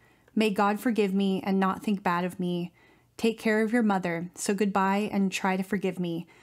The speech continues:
Goodbye to all my friends and the American press that were always very nice to me." It was a clear scene, very clear motive, but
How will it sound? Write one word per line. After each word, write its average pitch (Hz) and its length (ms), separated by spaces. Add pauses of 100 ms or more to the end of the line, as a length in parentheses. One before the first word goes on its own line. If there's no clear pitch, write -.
(220)
Goodbye 214 340
to 233 120
all 233 140
my 233 140
friends 202 440
and 190 140
the 185 60
American 196 420
press 180 420
that 175 160
were 185 120
always 185 260
very 185 240
nice 170 320
to - 100
me." - 240 (1120)
It 220 100
was 220 140
a 226 40
clear 240 320
scene, 202 640
very 196 280
clear 208 240
motive, 175 520 (340)
but - 440